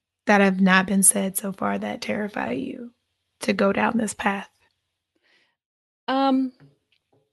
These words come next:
Speaker 2: I think I had identified the feeling inadequate.
Speaker 1: Mm-hmm.
Speaker 2: Like, I don't have,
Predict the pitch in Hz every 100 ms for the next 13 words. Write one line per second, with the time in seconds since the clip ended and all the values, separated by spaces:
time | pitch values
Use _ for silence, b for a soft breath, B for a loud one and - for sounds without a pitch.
0 | _ _ _ _ 254 349 - 403 262 208
1 | 185 190 180 190 185 175 180 - - -
2 | 185 185 175 175 160 156 156 196 196 -
3 | _ _ _ _ _ _ 220 190 - _
4 | 226 208 _ _ _ - 202 185 185 180
5 | 190 185 - - 190 180 175 175 175